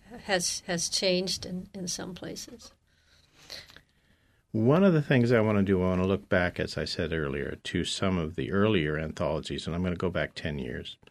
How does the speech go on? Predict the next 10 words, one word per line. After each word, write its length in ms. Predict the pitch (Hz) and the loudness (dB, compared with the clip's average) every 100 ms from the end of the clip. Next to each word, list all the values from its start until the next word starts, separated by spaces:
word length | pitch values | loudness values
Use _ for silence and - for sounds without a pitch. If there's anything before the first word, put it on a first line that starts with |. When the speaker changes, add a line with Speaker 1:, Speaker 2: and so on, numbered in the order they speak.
| _ - _ _ | _ -20 _ _
Speaker 2:
to 160 | - 101 | -2 0
the 80 | 95 | 2
first 340 | - 127 - | 4 4 4
one 140 | 78 76 | -2 0
called 300 | - 95 82 | 2 2 4
Vintage 360 | 107 107 101 | 4 4 2
Voices. 540 | - 82 80 - 90 95 | 0 0 0 -2 -4 -2
It 80 | |
has 340 | 85 101 98 98 | 2 4 4 0
a 280 | 92 87 82 | -2 0 0